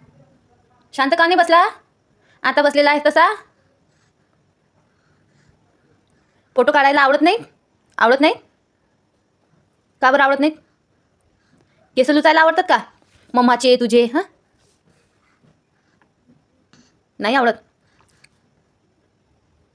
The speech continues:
इकडं बघ ना. मम्माकडं बघ.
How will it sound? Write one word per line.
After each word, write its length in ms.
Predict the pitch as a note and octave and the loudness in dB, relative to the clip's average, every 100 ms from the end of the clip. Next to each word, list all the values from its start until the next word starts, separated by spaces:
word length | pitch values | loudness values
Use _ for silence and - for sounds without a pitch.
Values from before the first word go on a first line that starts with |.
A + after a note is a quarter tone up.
| _ _ _ _ _ _ _ _ _ _ _ _ _ _ _ _ _ _ _ _ _ _ | _ _ _ _ _ _ _ _ _ _ _ _ _ _ _ _ _ _ _ _ _ _
इकडं 200 | B3 D4+ | -2 0
बघ 100 | D#4 | 2
ना. 160 | F#4 E4 - _ _ _ _ _ _ _ _ _ _ C4 | 2 0 -4 _ _ _ _ _ _ _ _ _ _ -4
मम्माकडं 340 | C#4 D4+ D4 | -2 2 2
बघ. 100 | A3+ | 0